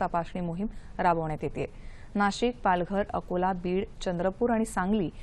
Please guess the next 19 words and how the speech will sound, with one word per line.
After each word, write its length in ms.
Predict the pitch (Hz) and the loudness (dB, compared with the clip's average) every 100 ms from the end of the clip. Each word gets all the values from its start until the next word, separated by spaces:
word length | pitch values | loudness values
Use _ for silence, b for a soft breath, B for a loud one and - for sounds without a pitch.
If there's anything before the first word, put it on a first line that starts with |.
| B B | B B
या 140 | 214 | 6
जिल्ह्यांचा 540 | 208 214 202 233 247 262 | 8 6 4 0 2 0
पहिल्या 420 | - 190 202 240 | 0 -2 2 2
टप्प्यात 340 | 247 - 180 185 - | 2 -2 -2 -2 -2
समावेश 380 | 165 156 151 | 0 0 0
आहे. 180 | 156 160 - B B B B - | -2 -6 -8 B B B B 6
या 120 | 262 | 8
जिल्ह्यांमधून 680 | 247 254 247 349 311 233 247 | 8 2 2 0 0 2 2
सुमारे 340 | - 208 208 | 2 2 2
पाच 420 | 240 - 214 247 | 2 2 2 0
लाख 420 | 214 196 196 - - | 0 2 2 0 -4
सत्याहत्तर 640 | 190 - 202 220 233 269 | -4 -4 -4 -4 -2 0
हजार 280 | 240 185 185 | 0 0 0
लोकांनी 480 | 185 - 202 185 170 B B - | 0 2 2 2 -2 B B 2
यासाठी 480 | 214 214 220 226 | 4 4 0 2
नाव 240 | 240 190 196 | 2 2 2
नोंदणी 380 | 208 180 175 196 | 2 0 -2 0
केली 240 | 190 151 | 2 2
आहे. 220 | 147 156 | 0 -2